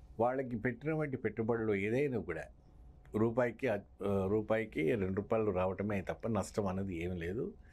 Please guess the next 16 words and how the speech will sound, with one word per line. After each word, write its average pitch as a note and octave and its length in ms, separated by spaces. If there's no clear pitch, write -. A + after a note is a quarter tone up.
కాకపోతే B2+ 280
కొత్తగా D#3+ 640
ఏదైనా D3 600
కూడా A#2+ 400
మీరు A2+ 440
పుదుసా B2+ 480
ఏదైనా A2 320
చేయాలనుకుంటే F#2+ 1080
అది A#2 140
మాత్రం A2 300
కొద్దిగా A2 260
జాగ్రత్త F#2+ 520
వహించి F#2+ 640
మీరు G2+ 180
ఆలోచించి F#2 640
చేసుకోవాలి. G2 640